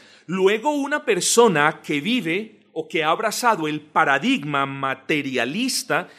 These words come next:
es una persona que vive en función del trabajo para que el trabajo le permita comprar las cosas materiales, porque las cosas materiales le van a proveer algún placer al alma.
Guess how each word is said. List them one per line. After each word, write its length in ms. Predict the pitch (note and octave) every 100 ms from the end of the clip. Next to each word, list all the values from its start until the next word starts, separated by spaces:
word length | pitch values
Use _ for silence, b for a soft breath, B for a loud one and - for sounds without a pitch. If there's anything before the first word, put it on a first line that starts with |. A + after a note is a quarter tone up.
| B B B
es 160 | F3 A#3
una 180 | D#4
persona 680 | D4+ A#3 - C#4 G3+ F#3+ G3+
que 180 | F#3 C#3+
vive 480 | C3+ G#3+ A3+ C4+ A#3+
en 140 | G3+
función 720 | - F3 D3 - G3 G3 F#3+ F#3
del 240 | G3 F#3+
trabajo 680 | D3+ C#3 G3+ A#3+ D#3 D#3+ - B B
para 300 | D3 D3 D3
que 180 | - D#3
el 160 | C#3 C#3
trabajo 460 | B2+ D#3 F#3 A3+
le 160 | G#3+ F3+
permita 600 | D3 B2+ F3 F#3+ A3 A3
comprar 480 | F#3 D3+ - D3 D#3+
las 200 | F3 -
cosas 340 | F#3 G3 E3
materiales, 760 | E3+ D#3+ E3 B3+ A3+ D3 D3 B B -
porque 240 | D#3 D#3+
las 220 | C3+ -
cosas 360 | - F3 G3 A3
materiales 640 | A3 A3 F#3 F#3 F#3+ G#3
le 120 | E3+ C#3
van 200 | C3+ D#3+
a 100 | E3
proveer 420 | D#3 C#3+ D3+ G3
algún 380 | D3+ B2+ C3 C3+
placer 540 | D#3+ C3+ - C#3+ C3+
al 120 | C3+
alma. 540 | D#3 D#3+ D3 A#2 -